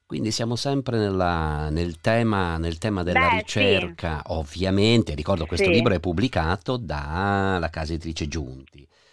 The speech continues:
Speaker 1: e di Marilène Patumatis, eh,
Speaker 2: Sì,
Speaker 1: l'autrice.
Speaker 2: sì.
Speaker 1: Intanto grazie, grazie davvero Flavia Salomone per il tempo che ci
Speaker 2: Grazie
Speaker 1: ha
Speaker 2: a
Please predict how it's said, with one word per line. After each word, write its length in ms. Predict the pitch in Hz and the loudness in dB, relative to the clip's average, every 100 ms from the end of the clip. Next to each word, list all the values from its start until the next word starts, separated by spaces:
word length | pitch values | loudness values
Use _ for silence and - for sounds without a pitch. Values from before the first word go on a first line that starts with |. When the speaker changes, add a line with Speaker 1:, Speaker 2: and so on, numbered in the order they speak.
| _ _ _ _ | _ _ _ _
Speaker 1:
e 320 | 87 85 80 | -6 -2 -2
di 140 | 78 | 0
Marilène 540 | 82 90 92 85 82 80 | 0 0 0 2 2 0
Patumatis, 920 | 87 - 82 80 - 73 69 - - 71 69 69 - - _ - | -2 -2 0 0 -2 -6 -4 -4 -4 -6 -6 -8 -12 -20 _ -12
eh, 300 | 80 76 71 | -6 -4 -2
Speaker 2:
Sì, 160 | 233 214 | 2 2
Speaker 1:
l'autrice. 680 | 85 85 80 76 78 76 - 78 | 2 -6 -6 -6 -6 -2 -2 -2
Speaker 2:
sì. 60 | |
Speaker 1:
Intanto 500 | 76 - 85 80 85 | -6 -4 -2 -2 -4
grazie, 560 | 82 87 76 - - - - | -2 -2 -2 -8 -14 -14 -4
grazie 380 | 92 101 - 90 | 0 0 0 0
davvero 460 | 90 82 73 65 - | 0 0 -2 -4 -8
Flavia 300 | 78 78 71 | -8 -6 -6
Salomone 380 | 78 73 73 67 | -6 -4 -4 -4
per 120 | 69 | -6
il 120 | 71 | -4
tempo 180 | - - - 69 | -2 0 0 -2
che 80 | - | -2
ci 60 | |
Speaker 2:
Grazie 40 | |
Speaker 1:
ha 20 | |
Speaker 2:
a 40 | 226 | -2